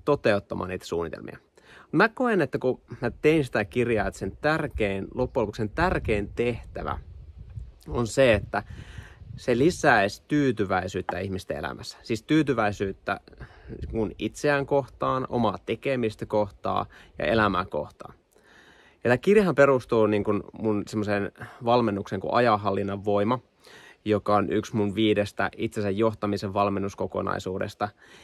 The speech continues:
Ja mä koen, että ajanhallinnassakin yksi tärkeimpiä asioita on se, että on tyytyväinen siihen omaan tekemiseen ja omassa elämässään. Koska jos jatkuvasti elää sillä tavalla, että, että ei ole tyytyväinen, niin se tulee aiheuttaa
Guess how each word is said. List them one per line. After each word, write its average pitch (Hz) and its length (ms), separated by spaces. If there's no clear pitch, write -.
Ja 104 300
mä - 120
koen, 196 260
että - 200
ajanhallinnassakin 110 1000
yksi - 140
tärkeimpiä 101 520
asioita 98 400
on 98 80
se, 110 160
että - 420
on 135 240
tyytyväinen 98 960
siihen 101 300
omaan 104 340
tekemiseen 95 880
ja 82 140
omassa 107 360
elämässään. - 720
Koska - 260
jos 123 180
jatkuvasti 147 540
elää 123 280
sillä 104 240
tavalla, 101 300
että, 98 300
että - 200
ei 123 300
ole 95 160
tyytyväinen, 85 540
niin - 80
se 120 140
tulee 131 260
aiheuttaa 110 640